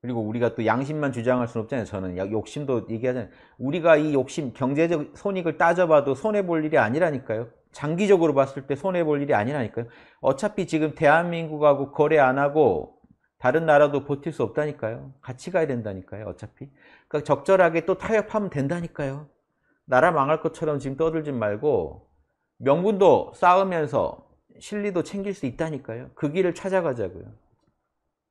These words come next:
우리, 우리, 우리 대한민국 이 머리 좋은 분들이 왜 지금 자-, 자포자기하고 좌절할 일이 아닌데 왜 이렇게,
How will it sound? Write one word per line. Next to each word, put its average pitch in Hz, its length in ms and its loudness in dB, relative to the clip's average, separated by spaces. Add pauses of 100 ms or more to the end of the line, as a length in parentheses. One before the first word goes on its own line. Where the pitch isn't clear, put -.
(420)
우리, 185 240 -4
우리, 180 600 -6
우리 160 360 -8
대한민국 156 520 -4
이 151 80 -8
머리 135 300 -2
좋은 135 240 -6
분들이 113 400 -8
왜 117 500 -4 (2750)
지금 165 160 -10
자-, - 340 -8
자포자기하고 147 760 -2
좌절할 143 480 -2
일이 139 160 -2
아닌데 123 340 -4
왜 165 300 2
이렇게, 127 760 -6